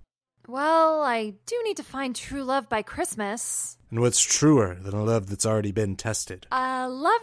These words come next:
Speaker 1: that didn't have a year-long hiatus due to a cheating scoundrel.
Speaker 2: I think my sexual indiscretions only brought us closer together, thank you very much.
Speaker 1: You kicked me out of your apartment. I was homeless until New Year's.
Speaker 2: But you're here now.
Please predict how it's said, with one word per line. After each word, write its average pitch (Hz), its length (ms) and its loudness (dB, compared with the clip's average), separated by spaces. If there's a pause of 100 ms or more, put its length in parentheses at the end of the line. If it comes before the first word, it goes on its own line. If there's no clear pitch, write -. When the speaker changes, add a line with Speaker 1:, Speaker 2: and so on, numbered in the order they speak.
Speaker 1:
that 381 120 2
didn't 285 220 -10
have 233 160 -8
a 220 60 -8
year-long 247 680 -2
hiatus 233 580 -10
due 214 160 -12
to 190 140 -14
a 175 140 -16
cheating 320 400 -8
scoundrel. 170 580 -12 (180)
Speaker 2:
I 143 100 -4
think 220 280 0
my 202 120 6
sexual - 440 2
indiscretions 135 600 -2
only 123 180 0
brought 113 240 2
us 107 160 -4
closer 131 560 -2
together, 123 340 0
thank 131 260 -4
you 135 40 -4
very 123 200 -2
much. - 420 -8
Speaker 1:
You 277 200 -6
kicked - 380 -6
me 381 160 -2
out 320 140 4
of 220 120 -6
your 254 240 0
apartment. - 680 -4 (240)
I 370 100 4
was 370 140 2
homeless 480 460 6
until 381 260 0
New 320 360 6
Year's. - 680 -2
Speaker 2:
But - 180 -4
you're 139 80 0
here 151 220 0
now. 214 520 -2